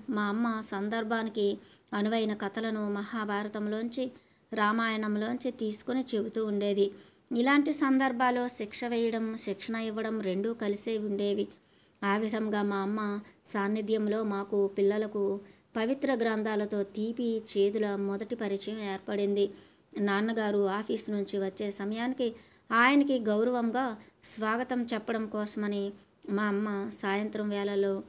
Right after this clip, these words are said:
పిల్లలందరికీ జాగ్రత్తగా బట్టలు వేసేది. భారతదేశంలో ఉన్న పెద్ద కంపెనీల్లో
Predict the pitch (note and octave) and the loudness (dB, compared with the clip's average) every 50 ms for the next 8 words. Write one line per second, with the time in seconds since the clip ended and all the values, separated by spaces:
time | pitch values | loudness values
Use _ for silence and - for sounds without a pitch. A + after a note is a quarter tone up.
0 | - _ _ _ _ _ - - G#3 G3+ A3 A#3+ A#3 A3+ A3 G#3 G#3+ G3+ - G#3 | -16 _ _ _ _ _ 0 2 4 4 4 4 2 2 0 -2 -2 -2 0 0
1 | G3+ G3 G3 F#3 F3+ F#3+ G3 G#3+ G#3+ G#3 G#3 G3+ G3 F#3+ F#3+ F#3+ - - - - | 0 0 0 0 0 0 -2 -2 -2 -2 -2 -2 -2 -2 -2 -4 -6 -10 -10 -6
2 | B3+ F#3+ F#3 F#3 F#3 - A3 A3+ A3+ G#3+ G3+ F#3+ F#3+ - - G3+ G3 G3+ G3 G3 | -4 -2 -2 -2 -4 -4 -4 -2 0 2 2 2 2 2 2 2 4 6 4 4
3 | - - - - _ _ _ _ _ - G#3 G3 F#3+ G3 A3 A3 A#3 A3 G#3 G3+ | 4 0 -10 -20 _ _ _ _ _ -2 0 2 2 2 0 0 -2 -2 0 0
4 | G3+ G3 - G3 G3+ G3 G3 F#3+ F#3+ G3 G3 G3 F#3+ G#3 G3 G3 F#3+ G#3+ G#3+ - | 0 0 0 0 0 2 2 0 0 0 -2 -2 -2 -4 -4 -4 -4 -6 -4 -4
5 | A3 G#3+ G#3+ A3+ A3+ A3+ A3+ A3+ A3 A#3 C4 B3 G#3 | -2 -2 0 0 0 0 0 0 0 0 0 -2 -2